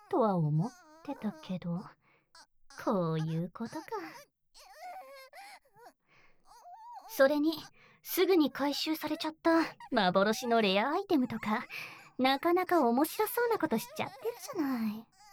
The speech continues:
しかも、有名配信者なら、速攻で焦点ものの購買率とか。こんなの、クラスメートとして応援してあげるしかないわよね。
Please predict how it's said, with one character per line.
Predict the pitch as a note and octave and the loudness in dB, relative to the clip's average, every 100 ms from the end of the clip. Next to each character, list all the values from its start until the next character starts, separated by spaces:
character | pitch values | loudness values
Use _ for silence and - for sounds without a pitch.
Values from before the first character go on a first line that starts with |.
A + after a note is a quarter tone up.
| G4+ G4 G#4 F#4 G4+ | -20 -20 -20 -20 -14
し | - - | -12 -12
か | - G#3+ | -10 -6
も、 | G#3+ G3+ E3 - C#4+ D4+ - - _ | -4 -2 -4 -6 -16 -16 -20 -20 _
有 | - A3+ D4 | 0 4 6
名 | D4+ D#4 D#4+ | 6 8 6
配 | C#4 D#4 | 4 0
信 | - E4+ | 2 0
者 | E4 C4 | 0 0
な | A3 | 0
ら、 | F#3+ F#3 - - _ - | 0 -2 -6 -16 _ -18
速 | - - D#3 D#3 - - | -4 2 2 0 -8 -8
攻 | F#3 F#3+ | -2 0
で | G#3 | 0
焦 | A3 F#3 G3+ A3+ | -2 -2 -2 -2
点 | C4+ C4 C4 | -2 0 0
も | C4 | -2
の | B3+ | -4
の | C4+ | -4
購 | C#4+ - G#3 C#4 | -6 -6 -6 -6
買 | F#4+ A4 | -6 -4
率 | A4 - - | -4 -4 -8
と | D4 | -8
か。 | - - F4+ G#4 C#5 - C#5+ D5 D5 D5+ D5 D#5+ D5 C5+ C5+ C#5+ C#5+ B4+ | -10 -12 -14 -20 -12 -12 -12 -16 -20 -20 -20 -20 -20 -20 -20 -20 -14 -6
こ | F3 | -2
ん | F3 G3 G#3 | 0 2 2
な | G#3+ | 2
の、 | G#3 E3 D#3+ - _ _ _ - - - - _ _ _ - | 0 -2 -8 -14 _ _ _ -20 -20 -20 -20 _ _ _ -4
ク | C4+ | 0
ラ | C#4+ D#4 | 0 0
ス | - E4 | -2 0
メ | E4 E4+ E4 | 2 2 0
ー | |
ト | C4 | -2
と | A3+ G#3 | -2 -2
し | - - | -4 -4
て | G3 G3 G#3 - _ A4 G#4+ | -2 -2 -6 -12 _ -20 -2
応 | G3 G3+ A3 | 4 6 6
援 | A#3 B3 | 4 0
し | - | 0
て | B3+ | 0
あ | C4 | 0
げ | C#4 | 0
る | D#4+ | -2
し | - | -2
か | - | 0
な | A3+ A3 D4 | 2 2 0
い | |
わ | A#4 A#4 | -4 -4
よ | E4+ | -2
ね。 | E4 | -2